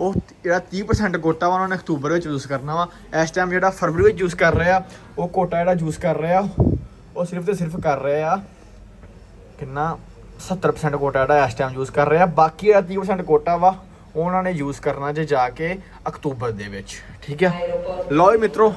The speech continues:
ਇਸ ਵੀਡੀਓ ਨੂੰ ਕਰਦੇ ਆਪਾਂ ਇੱਥੇ ਖਤਮ। ਜੇਕਰ ਤੁਹਾਨੂੰ ਵੀਡੀਓ ਵਧੀਆ ਲੱਗੀ ਹੋਵੇ, ਤਾਂ ਇਸ ਵੀਡੀਓ ਨੂੰ like, ਸ਼ੇਅਰ, ਕੁਮੈਂਟ ਜ਼ਰੂਰ ਕਰਿਓ, ਤੇ ਇੱਦਾਂ ਦੀਆਂ ਨਵੀਆਂ ਵੀਡੀਓ ਆਉਂਦੀਆਂ ਰਹਿਣਗੀਆਂ।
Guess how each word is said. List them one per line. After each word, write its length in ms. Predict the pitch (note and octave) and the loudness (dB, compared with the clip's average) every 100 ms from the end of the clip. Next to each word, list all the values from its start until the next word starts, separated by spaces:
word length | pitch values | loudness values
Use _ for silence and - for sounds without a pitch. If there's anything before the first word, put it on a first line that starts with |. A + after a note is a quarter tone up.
| - - | -4 -12
ਇਸ 200 | F3+ F#3 | -10 -8
ਵੀਡੀਓ 160 | G3+ G#3+ | -6 -4
ਨੂੰ 100 | A#3 | 0
ਕਰਦੇ 280 | G#3 F3 F#3+ | 0 0 -4
ਆਪਾਂ 220 | F#3+ F3+ | 0 0
ਇੱਥੇ 300 | F3+ A3 F#3+ | 0 -2 -2
ਖਤਮ। 320 | E3 F3+ G3 | 0 -2 -4
ਜੇਕਰ 320 | D#3+ D#3+ E3+ | -2 0 0
ਤੁਹਾਨੂੰ 300 | E3+ G3+ F3 | -2 -4 -2
ਵੀਡੀਓ 320 | D3+ D#3 F#3+ E3 | -2 2 2 0
ਵਧੀਆ 300 | C#3 F3+ G3+ | 0 2 2
ਲੱਗੀ 300 | D#3+ D3 E3+ | 0 -2 -2
ਹੋਵੇ, 120 | D#3 | -2
ਤਾਂ 160 | E3 | -4
ਇਸ 160 | D#3+ D#3+ | -6 -6
ਵੀਡੀਓ 260 | D#3 F3 F3 | -8 -8 -6
ਨੂੰ 100 | D3+ | -6
like, 260 | C#3+ D3 | -6 -8
ਸ਼ੇਅਰ, 260 | - D#3+ D#3 | -8 -6 -6
ਕੁਮੈਂਟ 440 | D#3 C#3+ C#3+ C#3+ | -8 -10 -10 -10
ਜ਼ਰੂਰ 280 | D#3+ C3 D#3 | -10 -8 -8
ਕਰਿਓ, 300 | E3 E3 E3+ | -6 -4 -4
ਤੇ 120 | D3+ | -6
ਇੱਦਾਂ 140 | C#3 C#3+ | -6 -6
ਦੀਆਂ 120 | D3+ | -8
ਨਵੀਆਂ 300 | C#3 C#3+ C#3+ | -10 -10 -8
ਵੀਡੀਓ 360 | C3+ C#3 D#3+ | -8 -6 -6
ਆਉਂਦੀਆਂ 360 | C#3+ B2+ B2+ C#3 | -6 -8 -6 -6
ਰਹਿਣਗੀਆਂ। 440 | D3 F3 F3 F3 | -4 -6 -6 -8